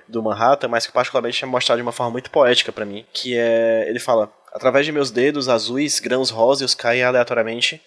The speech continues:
um feixe desorganizado de silício que parece prende todas as formas concebíveis." Então ele tá falando de potência aqui, algo que potencialmente tem a capacidade de ser algo no futuro, mas ele fala que tudo isso é uma ilusão, não existe potência. As coisas têm suas formas no tempo também, não apenas no espaço. Alguns blocos de mármore trazem estátuas incrustadas no futuro.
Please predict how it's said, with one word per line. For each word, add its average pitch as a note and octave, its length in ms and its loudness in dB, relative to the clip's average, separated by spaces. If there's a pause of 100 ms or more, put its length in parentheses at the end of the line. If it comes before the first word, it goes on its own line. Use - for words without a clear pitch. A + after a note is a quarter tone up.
(260)
um A#2+ 60 -14
feixe - 340 0
desorganizado D3 760 0
de B2+ 80 -10
silício A#2+ 520 0
que - 80 -16
parece C3+ 480 2
prende C#3+ 500 -2
todas C#3+ 380 -2
as D3 120 2
formas C3 360 -4
concebíveis." B2+ 680 -4
Então - 140 -6
ele A#2+ 60 -4
tá C#3 60 0
falando C3+ 180 0
de - 40 -6
potência C3 480 2
aqui, F#2 240 -12 (300)
algo A2+ 140 0
que - 100 -10
potencialmente D3+ 800 0
tem C#3+ 100 -2
a C3+ 40 0
capacidade C3 500 0
de C3 80 -4
ser - 160 -2
algo B2+ 240 2
no B2+ 80 -2
futuro, G#2 500 -6
mas A#2 160 2
ele C3+ 100 0
fala C3 200 2
que - 80 -14
tudo D3+ 140 -2
isso C#3+ 140 0
é D3+ 40 -2
uma D3+ 80 -6
ilusão, D#3+ 340 0
não G#2+ 100 -4
existe C3 240 -4
potência. C#3 540 -2
As - 140 -2
coisas - 180 -2
têm C3+ 140 -4
suas C3 200 -2
formas C3 320 0
no C3+ 100 -4
tempo D#3 300 -2
também, A2 300 -4
não A2 80 -4
apenas C3 320 0
no C#3+ 80 -4
espaço. - 540 0
Alguns A2 260 -4
blocos A2 300 0
de D#3 60 -6
mármore C3+ 340 0
trazem A#2+ 360 -2
estátuas C3+ 440 0
incrustadas A2+ 420 -2
no A2+ 80 -8
futuro. G2 420 -8